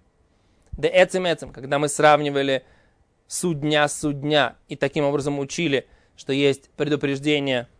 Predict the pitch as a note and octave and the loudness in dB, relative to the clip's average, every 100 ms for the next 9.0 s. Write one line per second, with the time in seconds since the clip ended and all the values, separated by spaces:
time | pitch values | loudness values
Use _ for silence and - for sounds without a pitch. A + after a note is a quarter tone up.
0 | _ _ _ _ _ _ _ _ _ _ | _ _ _ _ _ _ _ _ _ _
1 | C3 C#3+ C#3 C#3+ C3+ C#3+ - _ - C#3 | -4 0 2 2 0 -2 -8 _ -8 -2
2 | C#3 D3 C#3+ C#3+ C#3 D3 C3 F3+ G3 C#3 | 0 0 -2 -6 -6 -8 -8 -2 2 2
3 | C#3 - _ _ _ C#3+ E3 G3+ F#3 F#3 | 2 -4 _ _ _ 0 2 2 0 -2
4 | G3 G3 G3 F#3+ F#3+ G3 F3 C#3+ C3+ C3+ | -2 -2 -2 -4 -2 -2 -4 -4 -2 0
5 | C#3 E3 F#3+ C#3+ C3+ C3+ C#3+ _ _ _ | 0 0 -2 0 0 -2 -6 _ _ _
6 | _ _ _ _ - C#3+ D3 D3 D3+ C3+ | _ _ _ _ -8 -4 -2 -2 -4 -8
7 | D3+ D#3+ D#3+ D3+ D3 D#3+ D#3 C3+ - B2+ | 0 2 4 2 0 -2 -6 -10 -16 -18
8 | _ - C3 B2+ C3+ - - F#3+ C#3 | _ -16 -12 -12 -12 -14 -6 -4 -4